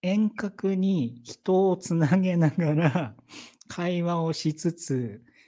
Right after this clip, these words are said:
えー、なんか配信するものがあるんですよ。で、あのー、ちょっと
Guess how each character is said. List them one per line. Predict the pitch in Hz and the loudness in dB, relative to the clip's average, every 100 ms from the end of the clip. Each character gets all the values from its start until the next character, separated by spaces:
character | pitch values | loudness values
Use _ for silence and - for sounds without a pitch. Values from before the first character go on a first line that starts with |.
| _ - | _ -12
え | 127 123 123 123 123 123 120 120 | -8 -6 -6 -6 -8 -8 -8 -6
ー、 | |
な | 127 | -6
ん | 135 | -4
か | 135 | -4
配 | - | -2
信 | 160 170 | -2 0
す | 156 156 | 0 0
る | |
も | 151 151 | 2 4
の | 147 | 2
が | 123 | 0
あ | |
る | 113 | -4
ん | |
で | 110 | -6
す | 95 85 | -10 -14
よ。 | 82 _ - - - _ _ | -16 _ -20 -20 -20 _ _
で、 | - 147 147 113 - _ _ _ _ _ _ _ - | 0 2 4 2 -6 _ _ _ _ _ _ _ 0
あ | 151 | 2
の | 147 143 135 135 135 131 131 135 135 131 127 127 127 127 | 4 4 4 4 2 2 0 0 0 0 -2 -2 -2 -2
ー、 | 131 | -2
ち | - | -4
ょ | |
っ | |
と | 190 139 131 120 - | 0 0 0 -2 -10